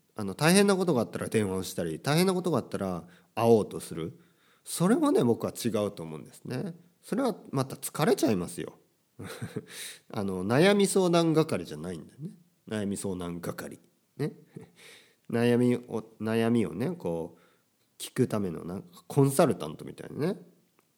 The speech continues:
コンサルタント。そうですね。とか、なんていうの、カウンセラー。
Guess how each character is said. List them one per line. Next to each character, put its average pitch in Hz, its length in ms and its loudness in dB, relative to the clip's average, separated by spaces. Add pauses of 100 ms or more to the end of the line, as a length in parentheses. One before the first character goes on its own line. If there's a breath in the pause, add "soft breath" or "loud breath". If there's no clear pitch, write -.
(480)
コ 101 80 -10
ン 98 100 -10
サ - 140 -6
ル 90 80 -6
タ - 100 -16
ン - 40 -18
ト。 - 180 -20
そ 127 140 -2
う - 20 0
で 80 80 -2
す - 80 -14
ね。 175 220 -4 (100)
と 90 100 -10
か、 87 300 -6 (340 loud breath)
な - 120 -8
ん 80 40 -10
て - 60 -18
い - 20 -18
う - 40 -20
の、 - 60 -20
カ - 180 -2
ウ 170 100 8
ン 254 40 8
セ - 140 -4
ラ - 140 -10
ー。 - 360 -14